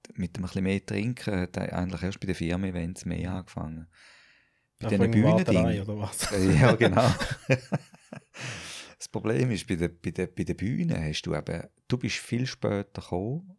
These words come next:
Speaker 1: hast viel schneller Soundcheck gemacht und bist aber viel schneller wieder gegangen. Du hast zwar
Speaker 2: Ah.
Speaker 1: schon gewartet, aber es ist nicht so aufwendig gewesen wie Firmen-Events. Du
Speaker 2: Dort
Speaker 1: kennst
Speaker 2: muss
Speaker 1: es
Speaker 2: man
Speaker 1: ja,
Speaker 2: schon am Nachmittag
Speaker 1: äh,
Speaker 2: einfahren,
Speaker 1: genau.
Speaker 2: manchmal.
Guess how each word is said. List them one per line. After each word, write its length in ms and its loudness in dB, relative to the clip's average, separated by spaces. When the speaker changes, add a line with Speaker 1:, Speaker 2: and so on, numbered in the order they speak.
Speaker 1:
hast 280 -6
viel 240 -2
schneller 320 -2
Soundcheck 480 -4
gemacht 360 -8
und 80 -10
bist 140 -10
aber 220 -6
viel 400 -10
schneller 320 -4
wieder 140 -10
gegangen. 360 -4
Du 100 -6
hast 160 -8
zwar 340 -2
Speaker 2:
Ah. 500 -20
Speaker 1:
schon 220 0
gewartet, 720 -2
aber 340 0
es 180 -4
ist 160 -4
nicht 420 0
so 240 0
aufwendig 720 -6
gewesen 240 -6
wie 80 -6
Firmen-Events. 760 -4
Du 80 -4
Speaker 2:
Dort 160 -6
Speaker 1:
kennst 260 4
Speaker 2:
muss 120 4
Speaker 1:
es 60 0
Speaker 2:
man 80 4
Speaker 1:
ja, 60 6
Speaker 2:
schon 160 6
am 80 6
Nachmittag 300 4
Speaker 1:
äh, 60 2
Speaker 2:
einfahren, 440 -2
Speaker 1:
genau. 340 6
Speaker 2:
manchmal. 120 -4